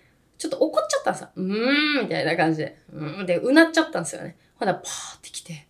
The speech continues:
「はっ」みたいな。うなっただけ。今、私のせいやとか思ったんですけど、でも、なんか、あの、「ちょっと」みたいな来たから、なんか、こんなんやってて、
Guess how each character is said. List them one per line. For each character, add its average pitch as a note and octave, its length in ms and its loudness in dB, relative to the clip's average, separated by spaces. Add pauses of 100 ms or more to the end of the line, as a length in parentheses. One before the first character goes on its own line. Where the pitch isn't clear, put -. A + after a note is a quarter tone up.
「は - 260 -10
っ」 - 120 -20
み - 40 -20
た - 80 -18
い - 20 -14 (580)
な。 G#3+ 60 -8
う - 20 -10
な F3 100 -10
っ - 60 -20
た - 100 -20
だ - 140 -18
け。 - 200 -10 (520)
今、 F#3+ 180 0 (1200)
私 F#3+ 240 -6
の F#3+ 80 0
せ A3+ 140 2
い F#3+ 60 2
や D#3 80 -4
と - 140 -16
か F3+ 100 -10
思 F3 140 -10
っ F3+ 40 -14
た E3+ 80 -10
ん E3+ 40 -6
で D#3+ 40 -6
す - 60 -12
け G#3 100 -4
ど、 B3+ 360 2 (340)
で D#4+ 100 6
も、 C#4+ 340 0 (320)
な F#3 80 -6
ん F3 80 -6
か、 - 220 -10 (480)
あ F#3 140 -6
の、 E3 260 -2
「ち - 100 -8
ょ - 20 -20
っ - 40 -20
と」 - 200 -20 (200)
み F3+ 120 -10
た E3 60 -8
い D#3+ 80 -8
な D#3+ 80 -10
来 - 100 -20
た E3+ 100 -12
か F3 120 -14
ら、 G3 80 -8
な - 1700 -20
ん - 20 -16
か、 D#3+ 40 -16
こ F#3 120 -4
ん E3 40 -4
な D#3+ 60 -12
ん - 20 -12
や F3+ 60 -18
っ - 20 -20
て F3+ 100 -20
て、 C4+ 160 -8